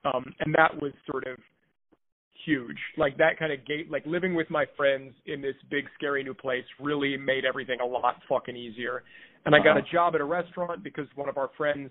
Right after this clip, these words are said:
Speaker 1: one of our other friends had gotten this job at this restaurant, so he got me in the door there. Um, and I just kinda settled in, honestly, sort of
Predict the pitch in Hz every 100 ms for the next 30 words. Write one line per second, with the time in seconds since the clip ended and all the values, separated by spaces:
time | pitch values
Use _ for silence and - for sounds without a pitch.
0 | - 143 127 131 165 - 156 147 139 123
1 | - 143 131 127 - 139 131 117 120 165
2 | 165 - 160 147 - 123 143 147 131 143
3 | 151 151 143 143 139 135 131 131 - _
4 | _ _ _ _ _ _ 147 135 131 131
5 | 135 _ _ - 170 180 170 233 - 196
6 | - 185 180 160 165 160 170 175 170 196
7 | 160 - 143